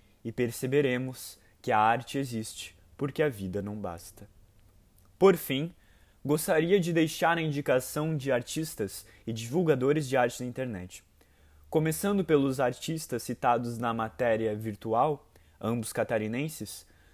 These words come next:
Suzano Correia, do Instagram arroba Suzano Correia, é artista natural de Florianópolis, formado em artes visuais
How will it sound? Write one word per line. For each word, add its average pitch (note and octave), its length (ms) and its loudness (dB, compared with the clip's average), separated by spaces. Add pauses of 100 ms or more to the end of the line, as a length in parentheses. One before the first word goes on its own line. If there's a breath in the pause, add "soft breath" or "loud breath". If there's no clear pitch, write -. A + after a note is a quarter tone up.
(160 soft breath)
Suzano F#3 480 2
Correia, C#3 720 4
do G#2+ 160 -8
Instagram A#2 720 0 (100)
arroba G#2+ 480 -4
Suzano B2+ 800 -6
Correia, G#2+ 720 -6 (560 soft breath)
é C#3+ 120 2
artista E3+ 500 0
natural D3+ 460 4
de C#3+ 100 -6
Florianópolis, B2 800 0
formado A2+ 420 -2
em G#2+ 120 -6
artes G#2 340 -8
visuais C3+ 680 2